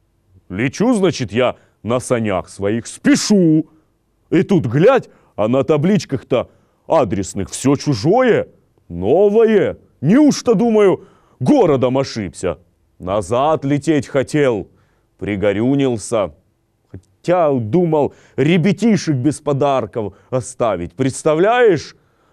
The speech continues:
Хорошо, внученька моя, Снегурочка, интернет освоила, документ горсовета там нашла, да и подсказала мне, город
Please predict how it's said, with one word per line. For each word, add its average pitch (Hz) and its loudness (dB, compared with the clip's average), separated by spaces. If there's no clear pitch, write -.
Хорошо, 120 0
внученька 139 -4
моя, 87 -6
Снегурочка, 139 -4
интернет 127 0
освоила, 190 2
документ 254 2
горсовета 202 2
там 139 0
нашла, 226 0
да 254 0
и 302 -2
подсказала 196 2
мне, 156 0
город 196 2